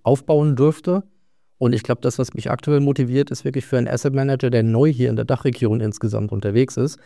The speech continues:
ein Footprint zu hinterlassen und alles entsprechend aufzubauen und, äh, so ein bisschen die, die Gleise zu stellen. Und ich glaub, das macht's einfach, äh, unheimlich spannend und, äh, zieht mich jeden Morgen auch wieder aus der Koje raus.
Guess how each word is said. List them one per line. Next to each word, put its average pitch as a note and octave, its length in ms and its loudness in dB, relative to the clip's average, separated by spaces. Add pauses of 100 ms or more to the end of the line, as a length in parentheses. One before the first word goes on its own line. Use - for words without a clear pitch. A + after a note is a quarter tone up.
(200)
ein A#2+ 80 0
Footprint A2+ 320 -2
zu - 100 -6
hinterlassen G#2 460 -4
und G#2+ 260 -4
alles A#2 200 -2
entsprechend B2 420 -2
aufzubauen C#3+ 720 2
und, A#2+ 460 0
äh, A#2+ 100 2
so A#2+ 100 0
ein A#2 60 0
bisschen B2+ 320 2
die, A#2+ 320 4
die A2+ 240 2
Gleise C#3+ 400 0
zu A2 140 -8
stellen. G#2+ 460 -2 (640)
Und G#2+ 300 2
ich - 160 -8
glaub, A#2 220 -4
das C3+ 180 0
macht's D3+ 260 0
einfach, C3 640 0
äh, A#2+ 160 0
unheimlich B2+ 380 2
spannend D#3 460 0
und, C3 320 0
äh, B2 180 2
zieht C#3 220 -4
mich C3+ 160 -2
jeden C3 180 0
Morgen B2+ 240 0
auch B2 80 -4
wieder B2+ 200 2
aus A#2 120 -2
der C3 80 -2
Koje A#2+ 300 2
raus. A#2 340 -6